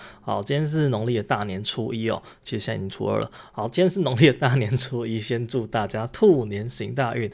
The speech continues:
我这，呃，我今年最喜欢听到的，呃，最喜欢的一个这个贺年词就是“旺兔through”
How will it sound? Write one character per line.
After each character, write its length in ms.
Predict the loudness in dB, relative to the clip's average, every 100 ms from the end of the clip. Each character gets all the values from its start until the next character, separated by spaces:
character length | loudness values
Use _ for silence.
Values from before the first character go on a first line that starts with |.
| -10 -16 -8
我 100 | 0
这， 240 | 2 2 2
呃， 260 | -2 0 0
我 120 | 0
今 160 | 0 0
年 120 | 0
最 120 | -2
喜 100 | -4
欢 160 | -6 -6
听 160 | -6
到 160 | -4 -4
的， 240 | -6 -8 _ _ _
呃， 140 | -6 2
最 160 | 4
喜 120 | 4 2
欢 160 | -2
的 140 | -2 -2
一 20 |
个 220 | -2 -6
这 100 | -6
个 80 | -4
贺 200 | 0 0
年 200 | 0 -8
词 160 | -10
就 80 | -10
是 240 | -8 -8 -2
“旺 260 | 0 0 -2
兔 340 | -2 -2 -2 -6
through” 220 | -6